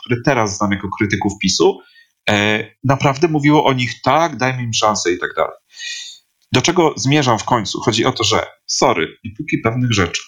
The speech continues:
człowiek nie zazna, to mam wrażenie, że, no, że to jest tylko taka, takie, no,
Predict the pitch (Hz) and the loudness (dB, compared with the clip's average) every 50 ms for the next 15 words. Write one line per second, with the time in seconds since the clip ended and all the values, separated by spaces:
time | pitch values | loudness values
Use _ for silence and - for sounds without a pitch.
0 | _ _ _ _ - - 113 104 98 87 - - _ _ 110 107 113 135 143 131 | _ _ _ _ 0 2 2 2 2 -2 -2 -6 _ _ -6 0 2 4 4 4
1 | 117 139 139 135 123 - - 98 90 82 80 - - - _ _ _ _ _ _ | 4 4 4 4 2 0 -4 -4 -4 -4 -6 -8 -12 -14 _ _ _ _ _ _
2 | _ _ _ _ _ _ _ _ _ _ - 123 113 110 107 107 107 107 - 107 | _ _ _ _ _ _ _ _ _ _ 2 4 4 6 4 4 2 0 -2 -8
3 | 107 107 107 117 139 156 151 131 - 92 85 - 90 82 82 80 82 - - - | -6 -2 0 2 2 2 2 0 0 0 2 2 0 0 2 2 0 0 -2 -6
4 | - _ - - 107 101 98 104 104 98 98 95 95 98 95 - _ _ _ - | -12 _ -6 -2 -2 0 2 4 4 4 4 4 2 0 -2 -8 _ _ _ -10
5 | _ - - - - _ _ _ _ _ _ _ _ _ _ _ _ _ _ _ | _ -10 -10 -10 -18 _ _ _ _ _ _ _ _ _ _ _ _ _ _ _
6 | _ _ _ _ _ _ _ - - - - - - - 139 127 - - - 147 | _ _ _ _ _ _ _ -2 0 2 2 0 0 2 2 2 2 4 2 2
7 | 143 - - 151 - 139 123 - 135 120 - - 123 117 117 110 104 - - 113 | 2 4 0 0 2 0 0 0 -2 -2 0 0 2 2 2 0 0 -2 -4 -6
8 | - - 113 107 104 101 101 98 - 73 98 101 98 98 101 98 98 - | -2 0 2 2 4 4 2 2 0 0 2 2 2 2 0 -2 -4 -6